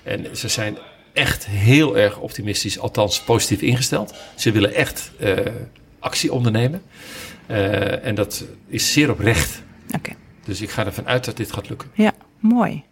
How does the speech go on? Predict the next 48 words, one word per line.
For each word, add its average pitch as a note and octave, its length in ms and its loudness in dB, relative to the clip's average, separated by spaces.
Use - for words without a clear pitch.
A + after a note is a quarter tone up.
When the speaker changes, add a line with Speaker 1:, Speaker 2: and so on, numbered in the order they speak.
Speaker 1:
Ja, E3+ 320 0
Speaker 2:
Ja. F4+ 220 2
Speaker 1:
fantastisch. F3 560 0
Speaker 2:
Ja. A#3 280 4
Speaker 1:
<laughs> - 0 -
Ja. - 340 0
Speaker 2:
Ja. - 300 2
Speaker 1:
Ja, D#3+ 120 4
Speaker 2:
Dat E3+ 100 -2
Speaker 1:
omdat F3 160 4
Speaker 2:
is - 60 -4
Speaker 1:
je D#3 100 4
nu F3+ 100 0
iets F#3+ 160 -2
kunt C3+ 160 -2
doen C#3 180 -4
af B2+ 140 -4
weer. F#2+ 200 0
Want - 140 6
Speaker 2:
Ja. - 20 4
Speaker 1:
vergis - 300 0
je C3 60 -6
niet, D3+ 140 -8
hè, - 80 -8
de C3 80 -10
komende B2+ 360 -2
decennia, A#2 680 2
je C3+ 60 -4
moet B2+ 100 2
niet B2+ 140 0
alleen A2+ 220 0
nu D3+ 120 0
denken, - 240 -6
komende G#2 300 -2
decennia F3+ 320 -2
komen G2+ 240 0
heus D#3 120 0
wel C3 140 2
weer F#2 160 0
virussen D3+ 440 2
aan. F#2 200 -4
Speaker 2:
Ja. G3 180 4
Speaker 1:
Maar C3+ 120 0
als - 180 2
onze G#2+ 360 -4
totale E3 520 2
weerstand - 520 0
verbeterd E3+ 600 0